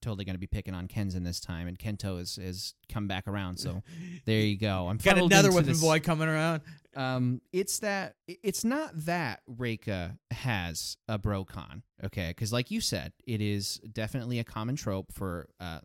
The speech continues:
Speaker 1: some, like, a, somebody who's got a sister complex or somebody who's got a brother complex. It's that she is now basically only
Speaker 2: Yeah.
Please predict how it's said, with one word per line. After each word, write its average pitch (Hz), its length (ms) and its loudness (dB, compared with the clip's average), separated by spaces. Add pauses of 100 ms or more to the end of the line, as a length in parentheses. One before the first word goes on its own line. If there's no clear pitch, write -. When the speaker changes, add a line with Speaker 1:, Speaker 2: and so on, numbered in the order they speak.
Speaker 1:
some, 95 260 -6
like, 82 160 -8
a, 82 60 -8
somebody 92 260 -6
who's 90 140 -6
got 82 120 -6
a 85 60 -6
sister 117 300 -6
complex 110 440 -6
or 92 40 -10
somebody 92 200 -8
who's 92 80 -8
got 104 100 -4
a 104 40 -8
brother 92 220 -6
complex. 85 460 -8 (200)
It's 127 200 -4
that 123 160 -4
she 135 200 -4
is 117 100 -4
now 123 440 -4
basically 110 640 -6 (120)
only 113 680 2
Speaker 2:
Yeah. 113 260 -6